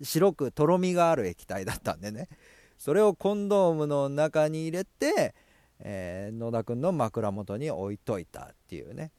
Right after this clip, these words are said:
<laughs> ほんとくだらないんですけどもね。で、野田くんが起きて、「お前ら、お前ら」って言ってね。うん。ね、あの、本当に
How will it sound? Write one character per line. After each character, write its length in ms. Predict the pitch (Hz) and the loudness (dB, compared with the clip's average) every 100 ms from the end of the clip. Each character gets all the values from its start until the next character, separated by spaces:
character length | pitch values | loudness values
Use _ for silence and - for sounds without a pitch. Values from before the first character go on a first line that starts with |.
| _ | _
<laughs> 100 | 160 135 - - 240 - - | -16 -16 -16 -18 -20 -20 -12
ほ 60 | - | -12
ん 40 | - | 0
と 140 | - 180 | 0 4
く 160 | 226 | 4
だ 140 | 175 170 | 6 6
ら 120 | 165 | 6
な 140 | 165 | 4
い 80 | 135 | 4
ん 40 | |
で 120 | 95 95 | 0 -4
す 80 | |
け 100 | - | -4
ど 80 | 98 | -8
も 100 | 92 | -6
ね。 140 | 123 - _ - _ _ _ | -10 -10 _ -20 _ _ _
で、 480 | - 185 220 202 160 | -10 2 4 4 2
野 260 | 143 139 131 | 0 0 4
田 140 | 131 | 2
く 160 | - 120 | 2 -4
ん 80 | |
が 220 | 117 107 117 139 135 | 0 0 0 -2 -2
起 100 | - | -2
き 0 | |
て、 340 | 131 117 85 - _ _ _ _ _ _ _ - | 0 2 0 -8 _ _ _ _ _ _ _ -4
「お 300 | 120 123 113 | 0 2 0
前 600 | 127 104 98 98 85 87 | -4 -4 -4 -6 -10 -12
ら、 180 | 85 - _ - _ _ _ _ _ - | -16 -18 _ -20 _ _ _ _ _ -4
お 320 | 135 147 147 | 2 4 4
前 680 | 127 120 117 127 123 107 101 92 | 2 0 0 0 -2 -2 -2 -2
ら」 240 | 92 64 | -4 -6
っ 60 | - _ _ - | -12 _ _ -16
て 100 | 156 | -16
言 20 | |
っ 20 | |
て 140 | - 107 | -12 -6
ね。 180 | 202 - _ _ - | -6 -6 _ _ -14
う 80 | 101 | -6
ん。 400 | 98 95 95 110 123 _ _ _ _ 147 185 190 _ - | -6 -6 -8 -12 -18 _ _ _ _ -20 -20 -20 _ -16
ね、 280 | 135 160 294 - | -10 -10 -10 -12
あ 200 | - 95 | -8 -6
の、 400 | 95 95 104 - 147 | -6 -10 -12 -16 -16
本 200 | - 208 | -4 0
当 120 | 196 | 2
に 300 | 190 185 180 | 2 0 -4